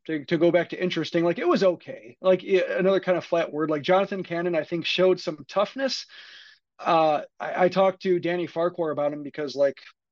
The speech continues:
trying to get a read on him. He had one bad inning, uh, gave ball three runs in one inning, ended up rebounding pretty well for the quality start,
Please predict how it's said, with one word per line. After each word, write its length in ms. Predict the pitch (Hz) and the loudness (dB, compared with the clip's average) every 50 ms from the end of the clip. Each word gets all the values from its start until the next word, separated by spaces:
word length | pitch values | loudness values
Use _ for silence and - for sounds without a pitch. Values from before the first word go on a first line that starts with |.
| _ - | _ 0
trying 160 | 247 285 294 | 2 2 2
to 120 | 262 254 | 2 0
get 60 | 247 | 2
a 20 | 202 | 2
read 160 | 190 185 170 | 2 4 4
on 140 | 175 170 170 | 2 0 -2
him. 120 | 175 185 | -2 -2
He 60 | 185 | -2
had 140 | 180 160 160 | -2 -2 0
one 220 | 156 185 214 220 190 | 0 -2 -2 0 0
bad 240 | 202 202 196 190 | 0 0 0 0
inning, 320 | 170 139 139 143 151 156 - _ _ _ | -2 -6 -12 -14 -18 -20 -20 _ _ _
uh, 220 | - 156 151 143 139 | -4 -2 0 0 0
gave 260 | 135 156 170 160 139 | 0 2 0 0 2
ball 180 | - 160 165 160 | 2 2 2 0
three 220 | - - 170 170 | 0 0 0 0
runs 240 | 156 165 165 170 143 | 0 0 -2 -2 -4
in 100 | 160 160 | -4 -4
one 160 | 156 160 156 | -4 -4 -4
inning, 300 | 143 131 135 139 147 139 _ _ _ - | -6 -8 -10 -10 -12 -12 _ _ _ -2
ended 220 | 170 165 170 170 | 2 4 4 4
up 140 | 160 - - | 4 2 2
rebounding 480 | - 175 185 - 170 165 170 170 165 151 | 2 2 4 4 4 2 2 0 -4 -6
pretty 160 | - 165 165 | -4 -2 0
well 180 | 156 156 156 147 | 0 2 0 0
for 140 | - 160 | -2 -6
the 80 | 151 143 | -10 -8
quality 300 | - - 156 151 151 151 | -4 -2 -2 -2 -2 -4
start, 340 | - - 139 123 127 127 | -8 -10 -10 -10 -10 -10